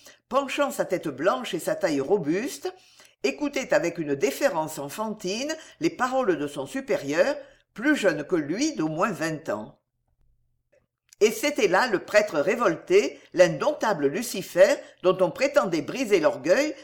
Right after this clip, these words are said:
par cinq mois de retraite à la trappe. Matin, il n'a pas l'air cossu, le desservant de la petite paroisse. Cette observation à mi-voix de Delcroze fut presque involontaire,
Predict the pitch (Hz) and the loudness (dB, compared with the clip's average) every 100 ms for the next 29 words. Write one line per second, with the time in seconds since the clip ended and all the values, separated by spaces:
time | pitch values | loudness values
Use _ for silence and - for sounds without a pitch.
0 | _ 175 - - 294 202 202 269 190 175 | _ -4 -2 0 0 0 2 2 2 2
1 | 180 214 285 196 147 - 135 127 - - | 0 2 2 2 -2 -4 -2 -2 -4 -18
2 | 160 _ _ _ _ _ _ _ _ _ | -20 _ _ _ _ _ _ _ _ _
3 | _ 160 202 285 - 294 202 - _ _ | _ 2 2 4 6 6 6 -4 _ _
4 | 185 185 - 226 196 190 247 285 - 330 | 0 2 2 4 6 4 2 0 0 -2
5 | 302 143 151 185 202 202 151 208 170 165 | -2 -4 2 2 4 0 2 0 2 -2
6 | 160 165 175 165 170 151 147 147 147 - | -2 -4 -4 -4 -4 -2 0 0 -2 -12
7 | 156 _ _ _ _ _ _ _ _ _ | -20 _ _ _ _ _ _ _ _ _
8 | _ _ _ _ _ _ - 165 208 214 | _ _ _ _ _ _ -8 2 2 4
9 | 302 233 208 - 285 208 156 185 170 151 | 2 4 0 0 0 0 0 -2 -2 0
10 | 240 196 147 156 - - 233 381 - - | 0 0 -2 -4 -6 -4 -2 -2 -4 -20
11 | - 185 - 269 302 285 214 196 151 147 | -6 -4 0 2 2 0 0 0 -2 -4
12 | 151 190 | 0 0